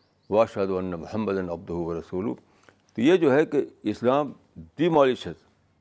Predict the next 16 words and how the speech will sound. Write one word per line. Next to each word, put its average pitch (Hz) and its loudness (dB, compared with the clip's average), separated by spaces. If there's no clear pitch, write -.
previous 113 0
misdeeds۔ 101 -6
تو 147 2
جس 143 0
دن 214 6
بھی 190 0
آپ 156 4
چاہیں، 110 -2
سچے 139 -4
دل 139 0
کے 127 -4
ساتھ 80 -6
پڑھ 135 0
سکتے 101 -8
ہیں 71 -14
یہ 67 -16